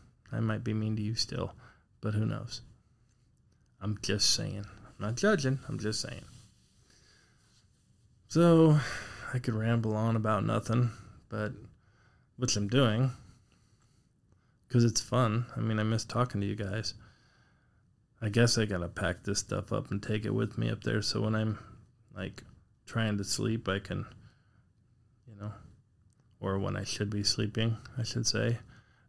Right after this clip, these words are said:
ZzzQuil, melatonin, uh, sleepy time tea. That's what knocks me out. What's up, Willie?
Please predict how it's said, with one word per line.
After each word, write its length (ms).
ZzzQuil, 760
melatonin, 840
uh, 560
sleepy 340
time 340
tea. 440
That's 240
what 100
knocks 400
me 200
out. 280
What's 200
up, 200
Willie? 360